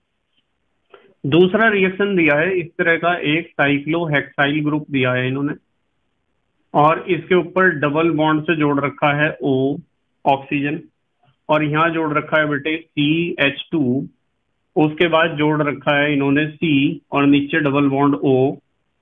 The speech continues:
और फिर जोड़ रखा है ओसीएच थ्री। अच्छा, सीएच थ्री सी डबल ओ group है ये, carboxylic acid वाला ग्रुप, ठीक है। इसके ऊपर ये कह रहे कि reaction करनी है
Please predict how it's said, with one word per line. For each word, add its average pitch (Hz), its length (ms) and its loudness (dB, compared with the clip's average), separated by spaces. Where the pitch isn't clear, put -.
और 156 160 2
फिर 165 260 -2
जोड़ 151 240 0
रखा 143 380 -2
है 151 160 -2
ओसीएच 147 640 0
थ्री। 120 220 -4
अच्छा, 160 320 0
सीएच 180 380 0
थ्री 180 240 0
सी 185 200 2
डबल 160 280 2
ओ 160 80 2
group 139 280 0
है 147 160 0
ये, 113 140 -6
carboxylic 143 680 0
acid 139 280 -2
वाला 127 240 0
ग्रुप, 120 240 -8
ठीक 175 240 2
है। 226 60 0
इसके 190 300 2
ऊपर 220 320 0
ये 226 180 0
कह 185 180 4
रहे 185 160 4
कि 214 120 -6
reaction 190 480 0
करनी 156 340 2
है 165 100 4